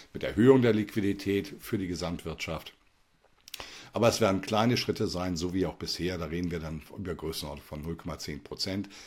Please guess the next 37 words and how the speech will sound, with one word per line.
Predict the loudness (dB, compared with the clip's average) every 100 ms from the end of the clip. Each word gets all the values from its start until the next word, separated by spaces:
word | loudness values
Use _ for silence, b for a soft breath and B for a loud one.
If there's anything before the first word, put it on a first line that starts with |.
| B B B
Das | 4 4 0 -2
steht | 0 2 0
im | 0 -4
Raum | 0 2 4 4 0 B B B B -2
und | 2 4 2 -2 0
damit | 2 2
kommen | 2 0
wir | 0
zum | 0 -2
Fazit. | -2 -4 -6 -12 -4
Diese | 2 4
Woche | 2 2 0
wird | 0 -4 -6 -18 -20 _ _ _ _ _ -8
der | -8
Fokus | 4 10 10 8 -4 -4
der | -8
Märkte | -8 -16 -18 -20 -10 2
ganz | 4 4 2
klar | 0 0 0 -2
auf | -6 -4
der | -4
Situation | -4 -6 -6 -4 -4 -4 -6 B B B
Israel, | -2 0 0 -2
Palästina, | -2 -4 -4 -4 -4 -4 -2
Hamas | -2 -2 -4 -10
liegen. | -16 -18 -20 B B B B B
Und | 0 2 0
sollte | 4 6 6
es | 4
hier | 4 4
zu | 2 0
einer | 0
Entspannung | -2 -2 0 0 0 -4
kommen, | 0 0 0
was | -4 -8
ich | -10 -12
uns | -12 -12 -12